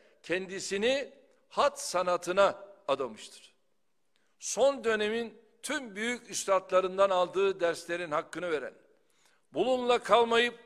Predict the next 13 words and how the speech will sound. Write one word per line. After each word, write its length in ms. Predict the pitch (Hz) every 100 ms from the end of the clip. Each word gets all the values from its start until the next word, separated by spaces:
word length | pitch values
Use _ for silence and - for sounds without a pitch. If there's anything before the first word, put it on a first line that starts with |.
| _ _ _
talebeler 560 | - 185 202 196 208 220
yetiştiren 640 | 190 175 - - 175 165
hocamız, 640 | 143 165 170 185 196 - - _ _ _ _ 156
Ebru'da 760 | 185 214 233 190 240 247 - - - _
kendi 520 | 190 220 220 277 247
geliştirdiği 880 | 175 202 196 - 202 208 170 220 233
yöntemle 840 | 196 196 190 185 220 214 220 220 - _ _ _
Necmeddin 1200 | 113 165 208 165 208 220 180 151 185 277 247 196 -
Ebrusu 840 | 180 196 185 202 202 - 247 220
denilen 760 | 180 196 196 196 233 240 196 147
bir 220 | 190 170
tarzın 520 | - 190 165 170 208
da 440 | 185 220 226 -